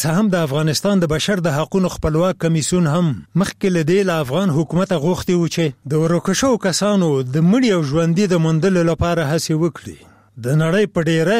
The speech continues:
هیوادونو کې د ورکو شوو برخلیک څرګند نه دی. په تیره په هغو هیوادونو کې چې جګړې، سیاسي فشارونه او کډوالۍ پکې وي، د خلکو ورکېدل پکې په یوه عادي امر اوښتي دي.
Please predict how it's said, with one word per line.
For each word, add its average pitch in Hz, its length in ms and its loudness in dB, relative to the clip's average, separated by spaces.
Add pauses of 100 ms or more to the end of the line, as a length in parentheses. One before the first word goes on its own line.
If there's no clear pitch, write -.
هیوادونو 175 560 2
کې 170 140 0
د 151 100 0
ورکو 151 340 -2
شوو 190 320 2
برخلیک 156 560 -2
څرګند 151 440 0 (100)
نه 185 140 2
دی. 82 120 -10 (260)
په 113 140 -4
تیره 180 260 2 (240)
په 151 140 -2
هغو 185 280 0 (100)
هیوادونو 156 560 2
کې 175 160 -2
چې 170 100 -2 (300)
جګړې، 160 340 -2 (100)
سیاسي 170 380 0
فشارونه 175 560 0
او 151 60 0 (100)
کډوالۍ 151 580 0
پکې 156 240 -2 (100)
وي، 170 140 0 (260)
د 131 120 -8
خلکو 208 320 0
ورکېدل 165 640 0
پکې 101 280 -6 (240)
په 139 40 -4 (100)
یوه 151 300 0
عادي 160 360 0 (120)
امر 180 220 0 (160)
اوښتي - 500 -2
دي. 90 100 -12